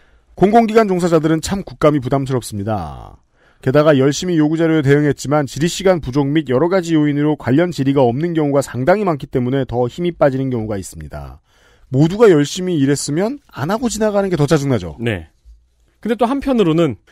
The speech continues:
Speaker 1: 관계자 입장에서는 차라리 지적받는 것보다 힘 빠지는 게 낫다는 자위를 하는 편입니다. 그러죠?
Speaker 2: 네, 또
Speaker 1: 네.
Speaker 2: 지적하면 일이 생기니까요,
Speaker 1: 아,
Speaker 2: 또.
Speaker 1: 노동자는 그렇습니다. 신입 직원이지만 국감의 관계자로서, 관계자로 대응을 하다 보니 국감의 중요성과 필요성을 절감하면서도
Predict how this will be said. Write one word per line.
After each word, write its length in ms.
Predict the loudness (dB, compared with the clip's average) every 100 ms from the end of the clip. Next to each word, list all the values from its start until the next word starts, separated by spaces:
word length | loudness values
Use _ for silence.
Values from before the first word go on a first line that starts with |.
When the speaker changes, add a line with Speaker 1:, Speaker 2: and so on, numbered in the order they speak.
| _
Speaker 1:
관계자 340 | -6 0 2 4
입장에서는 500 | 2 0 -2 -4 -4
차라리 240 | -4 -4
지적받는 520 | -4 -2 0 0 -2 -2
것보다 300 | -6 -2 -4
힘 180 | -2
빠지는 300 | -2 0 0
게 80 | 0
낫다는 380 | 0 0 -2 -4
자위를 340 | -4 -4 -4
하는 260 | -6 -6 -10
편입니다. 800 | -8 -8 -8 -12 -16 -18 -20 -14 -4
그러죠? 280 | -2 -2 -6 _ -10
Speaker 2:
네, 160 | -8
또 100 | -4
Speaker 1:
네. 60 | -6
Speaker 2:
지적하면 400 | -4 -4 -2 -2
일이 200 | 0 0
생기니까요, 520 | -2 -2 -2 -4 0
Speaker 1:
아, 40 | 2
Speaker 2:
또. 60 |
Speaker 1:
노동자는 360 | 2 2 0 0
그렇습니다. 540 | -2 -4 -6 -10 -12 -18 _ _ _ _ _ -14
신입 260 | -4 -4 -2
직원이지만 640 | 2 2 2 0 0 0
국감의 360 | 0 0 2 2
관계자로서, 720 | 2 2 2 0 -2 -2 -2 -2
관계자로 400 | -4 0 2 4
대응을 320 | 4 4 4
하다 160 | 4 4
보니 200 | 0 -2
국감의 380 | -4 -2 -2 -2
중요성과 480 | -2 -2 -2 -2 -2
필요성을 480 | -2 -2 -2 -2
절감하면서도 880 | 0 2 4 4 2 0 0 2 0